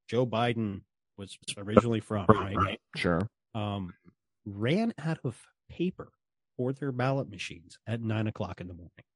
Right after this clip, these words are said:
Speaker 2: Yeah. See, this shit doesn't happen when you, when, when the elite want something to run well. You know,
Speaker 1: Mm-hmm.
Speaker 2: dude, let, let me, like, sidetrack really quick. This would be horrible if something like this happened.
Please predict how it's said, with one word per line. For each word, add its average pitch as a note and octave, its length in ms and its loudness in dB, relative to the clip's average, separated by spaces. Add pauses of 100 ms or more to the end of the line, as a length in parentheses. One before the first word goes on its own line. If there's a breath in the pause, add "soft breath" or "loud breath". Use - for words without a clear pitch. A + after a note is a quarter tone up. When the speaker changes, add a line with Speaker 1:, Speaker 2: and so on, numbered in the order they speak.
(160)
Speaker 2:
Yeah. F3+ 280 10
See, G3 200 12
this A#3 220 12
shit C4 240 10
doesn't G#3 260 12
happen D#3 840 8 (480)
when F3+ 320 12
you, E3+ 160 6
when, F3 220 12
when E3 380 10 (120)
the D3+ 280 4
elite D#3 340 8
want D3+ 220 2
something E3+ 340 4
to D#3+ 140 4
run C#3+ 300 8
well. C#3 400 6 (340 loud breath)
You C#4+ 120 8
know, C#4 100 12
Speaker 1:
Mm-hmm. C4+ 80 12
Speaker 2:
dude, C4+ 180 10
let, G#3 220 10
let F#3+ 140 6
me, G3+ 300 4
like, C#3 280 4
sidetrack C#3+ 640 4
really G2+ 200 2
quick. D#2+ 300 -2 (1900)
This D#3+ 280 12
would A3 60 8
be A#3 80 12
horrible D#3 580 12
if G2 80 6
something C3 260 8
like A#2 140 8
this A2+ 180 4
happened. C#3+ 540 6